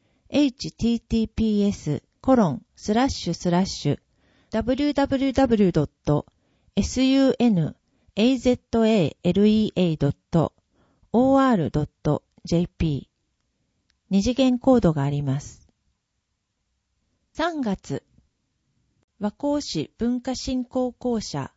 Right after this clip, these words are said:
若手アーティスト支援プログラム、東京音楽大学アクト企画、ボリュームファイブ、鈴木海士チェロリサイタル。三月七日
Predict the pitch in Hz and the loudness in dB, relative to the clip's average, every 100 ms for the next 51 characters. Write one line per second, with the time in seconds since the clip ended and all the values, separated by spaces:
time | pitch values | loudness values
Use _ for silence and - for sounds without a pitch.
0 | _ _ _ 196 - 254 277 277 294 - | _ _ _ -8 -6 -4 -2 0 -2 -4
1 | 202 - - 147 - 190 233 240 240 233 | -8 -8 -8 -8 -4 0 0 0 -2 -2
2 | 226 214 156 120 - _ _ _ _ _ | 0 -2 -4 -6 -10 _ _ _ _ _
3 | _ _ _ 294 302 - 302 294 285 285 | _ _ _ 0 0 0 2 2 2 -2
4 | 277 269 269 262 226 156 - 104 - _ | -4 -4 -2 0 0 -4 -6 -10 -12 _
5 | - - - 262 - - 202 - 139 123 | -8 -8 -6 -6 -4 -6 -6 -6 -8 -8
6 | _ _ _ 185 196 240 262 254 254 262 | _ _ _ 0 2 4 2 0 -2 0
7 | 247 180 139 - _ _ _ _ _ _ | 0 0 -2 -6 _ _ _ _ _ _
8 | _ - 240 294 294 302 - 320 269 - | _ -10 -6 -4 -4 -6 -2 0 0 -4
9 | 156 - _ _ - 226 262 262 262 - | -6 -8 _ _ -4 0 0 0 -2 -2
10 | 254 - 156 131 - _ _ _ _ _ | -2 -2 -4 -4 -6 _ _ _ _ _
11 | _ _ _ _ _ _ _ 339 359 285 | _ _ _ _ _ _ _ -6 -4 -4
12 | 240 208 175 170 170 170 156 | -4 -4 -2 -2 -4 -4 -6